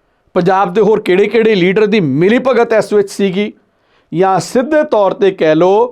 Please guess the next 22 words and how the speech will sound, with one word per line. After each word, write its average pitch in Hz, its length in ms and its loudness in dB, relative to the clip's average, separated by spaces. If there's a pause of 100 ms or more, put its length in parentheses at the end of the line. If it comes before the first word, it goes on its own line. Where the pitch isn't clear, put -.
(340)
ਕਿ 220 160 2
ਕਿਹੜੇ-ਕਿਹੜੇ 247 760 0
ਬੰਦਿਆਂ 208 380 0
ਨੇ 233 180 0
ਮਿਲ 208 340 0
ਕੇ 269 140 -4
ਇਹ 262 100 2
ਚੱਕਰਵਿਊਹ 247 680 0
ਰਚਿਆ, 143 360 -2 (640)
ਹੁਣ 247 140 0
ਗੱਲ 190 260 -2
ਉੱਥੇ 226 360 0
ਆ 131 120 2
ਰਹੀ 107 140 -6
ਹੈ। - 60 -12 (960)
ਪਰ 233 120 0
ਜੋ 262 360 0
ਇੱਕ 269 300 -4
ਵਿਚਾਰਨ 233 460 0
ਵਾਲੀ 196 240 0
ਗੱਲ 127 220 -2
ਹੈ, - 60 -14